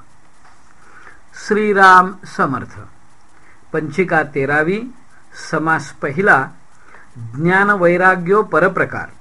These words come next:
परमप्रकार. ज्ञान वैराग्यो परमप्रकार. श्रोता म्हणतो, ज्ञान एकच आहे, ज्ञानाचा परिपाक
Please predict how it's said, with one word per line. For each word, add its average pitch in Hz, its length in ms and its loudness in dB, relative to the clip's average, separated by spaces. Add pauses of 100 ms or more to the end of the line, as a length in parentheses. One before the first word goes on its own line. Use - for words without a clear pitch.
परमप्रकार. 190 680 2 (520)
ज्ञान 165 320 2
वैराग्यो 170 680 2
परमप्रकार. 165 760 -2 (1200)
श्रोता 208 360 4
म्हणतो, 214 460 2
ज्ञान 180 580 0
एकच 185 400 -2
आहे, 165 360 0 (560)
ज्ञानाचा 180 680 2
परिपाक 170 720 2